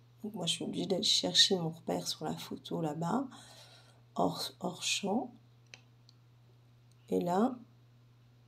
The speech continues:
je pose ma ligne de mâchoire exacte. Et je gomme la mauvaise,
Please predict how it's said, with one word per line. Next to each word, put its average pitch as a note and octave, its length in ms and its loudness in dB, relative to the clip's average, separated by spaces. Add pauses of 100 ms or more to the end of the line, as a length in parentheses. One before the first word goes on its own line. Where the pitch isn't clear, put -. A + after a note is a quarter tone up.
(400)
je F#3 240 0
pose F#3+ 580 2 (540)
ma F3+ 360 2
ligne F#3 360 6 (260)
de F#3 220 10
mâchoire F#3 680 6 (380)
exacte. - 880 8 (720)
Et A3 120 10
je F#3 160 2
gomme F3 400 4 (600)
la F3 420 0
mauvaise, E3 680 0